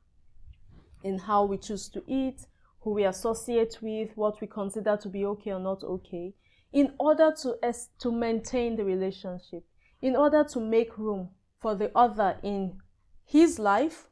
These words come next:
or her life, the individual then tries to de-emphasize his or her religious identity or practices. Sometimes they both do the same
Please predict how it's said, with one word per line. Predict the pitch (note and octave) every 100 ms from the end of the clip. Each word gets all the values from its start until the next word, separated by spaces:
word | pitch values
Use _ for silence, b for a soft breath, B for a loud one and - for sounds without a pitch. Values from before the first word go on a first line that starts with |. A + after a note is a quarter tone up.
| _
or | F#3+ F#3+
her | A#3+ C4+
life, | G#3 F#3+ A#3 - _ _ - _ _ -
the | G3+ C4+ C4+ -
individual | F4 E4 A#3+ A#3+ A#3 A3+ A3 G#3+ A3+
then | A#3 A#3+ A#3+
tries | A#3+ A#3 A3+ -
to | G3+
de-emphasize | G#3 G3 A3+ - G3 G#3 F3+ F3+ -
his | A#3 G#3+
or | G3
her | F#3+ G3+ G#3
religious | F#3+ G3 F#3 F#3+ - - -
identity | G3 F#3+ G3 F#3+ F#3+ G3
or | F3+
practices. | - F#3 - F#3 - F#3 - - - _ _ _ _ _ _ _ -
Sometimes | - C4 C4 A#3+ A3
they | F#3
both | F#3+ F#3 A#3+ A#3+ -
do | G3
the | F#3
same | F3+ F3 F3